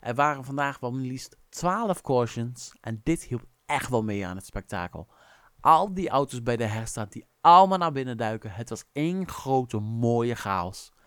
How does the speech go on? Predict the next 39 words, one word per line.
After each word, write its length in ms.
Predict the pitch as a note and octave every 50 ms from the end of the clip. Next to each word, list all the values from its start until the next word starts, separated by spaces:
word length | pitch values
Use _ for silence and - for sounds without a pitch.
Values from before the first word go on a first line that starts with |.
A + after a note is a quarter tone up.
| _ _ _ _ _ -
Man 260 | C3+ E3 G#3 A#3+ A#3
van 140 | - B3+ A#3
de 60 | A#3
wedstrijd, 440 | A#3 C4 C4+ - B3+ B3 B3 A3+ - _ _ -
Joey 380 | A#2+ A#2 A2 B2 A#2 A2 A2
Logano. 580 | G#2 G2 G2 F#2+ G2 F#2 F2+ F#2 F2 D#2+ E2+ F#2+ - _ - - _ _
Zeer 400 | - B2+ B2 A#2 D3 F#3 G3+ A3
slim 340 | G#3 - - - E3+ G3 G3
en 120 | - D3 C3+
strategisch 640 | - - C#3+ - - C3+ B2+ A2+ - - A2+ -
gereden, 420 | - A#2 G#2+ A2 A2+ A2 A2+ A#2+ - _ _
ondanks 520 | - D3+ F3 G3 G3 E3+ F3+ F3+ E3 - C3
meerdere 340 | C3 B2+ C3 C3 G#2+ A2
terugslagen 540 | G#2 - - A#2+ - - A#2 A2 G#2+ - -
in 80 | A2 G#2
de 80 | G#2
race. 340 | F#2 G2 F#2+ F2+ F2+ - - _ _ - - - - - _ -
Begin 320 | - - - G3 A3 A3+
van 120 | - C4
de 60 | A3 G#3
race 260 | G#3 G#3+ A3 - -
was 120 | - E3
hij 80 | D3+ C3
een 120 | A#2 - _ _ _
beetje 360 | - B3+ C#4 D#4 D4+ - -
onzichtbaar, 560 | - A#3 A3 - - G#3+ G#3+ - - G#3 G#3 D3
maar 120 | C3 G2 G2
hij 160 | G#2+ G#2+ _ _ _ -
piekte 340 | - A2+ G2+ - - F3+ C#3
wanneer 220 | A2+ G#2+ G#2+ G#2
hij 80 | G2+ F#2+
moest 280 | G2 G2 F#2 - -
pieken. 360 | - G#2+ F#2+ - - E2+ F2 _ _ _ _ _ - _ _ _ _ _ - _
De 100 | - C3+
man 160 | D3 F#3 G3+
die 100 | F#3+ F#3
tegenviel, 680 | F#3 A3 A3 A#3+ A#3 - G3+ - G#3+ G#3+ G#3+ F3+ C3 A2+ _
Brad 280 | - - C#3+ B2 A2 -
Keselowski. 720 | - A#2+ G#2+ - - G#2+ F#2 F#2 F#2+ - - - F#2 F2+